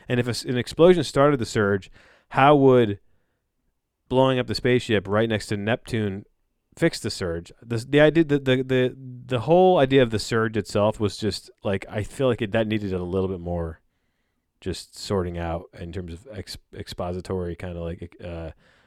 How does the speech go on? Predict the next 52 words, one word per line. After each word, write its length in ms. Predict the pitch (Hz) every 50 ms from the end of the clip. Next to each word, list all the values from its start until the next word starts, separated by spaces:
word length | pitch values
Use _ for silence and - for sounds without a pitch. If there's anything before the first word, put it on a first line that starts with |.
| _ _ _ _ _ _ _
just 220 | - - 78 -
detailing 460 | _ 98 90 - - 90 85 82 82 80
what 240 | 80 92 95 -
that 160 | - 92 82 69
was, 300 | 78 80 80 78 71 -
'cause 180 | - 90 82
it 100 | 92 87
was 120 | 87 90 -
such 160 | 135 127 -
a 40 | 98
major 380 | 95 95 98 98 92 98 90
kind 180 | - - 101 90
of 160 | 87 - _
po-, 120 | - 117
like, 320 | 113 - 104 98 - - _ _ - - _ _ _ _ _ _ 135
the 140 | 117 120 117
life, 400 | 117 120 131 143 147 139 - -
the, 220 | 143 135 120 127 139
I 100 | 139 135
never 200 | 143 160 160 156
felt 220 | - 151 147 139 -
the 80 | 123
life 280 | 113 110 110 117 117 -
and 140 | 107 98 -
death 480 | 104 104 110 117 - - - - -
situation 640 | - - 123 - - 113 101 104 110 - - 120 107
of 160 | 98 95 90 107 _ _ _ _ _ 110
the 120 | 110 104
whole 240 | 110 107 104 104 -
of 280 | - - 107 95 -
Earth 380 | - 110 104 104 104 - - _
basically 380 | - 104 98 - - - 104 95
ceasing 320 | - - 110 - 113 104
to 100 | - -
exist 460 | 101 87 - - 104 104 101 - _ -
based 240 | 101 98 - -
on 100 | 95 92
this 200 | 92 90 - - - _
idea 320 | - 98 87 95 98 98 95
of, 160 | 90 92 -
of, 180 | 104 101 107 101
of 240 | 107 110 104 92
a 80 | 92 90
random 400 | 85 92 92 98 101 101 98 87
surge 400 | - - - 98 101 101 95 -
caused 260 | - - 104 95 90
by 120 | - 95 92
an 180 | 92 90 92
accident 440 | 90 95 95 - - - 107 98 92
out 80 | 87 -
by 120 | 90 87
Neptune. 540 | 87 92 92 - - - 113 110 110 113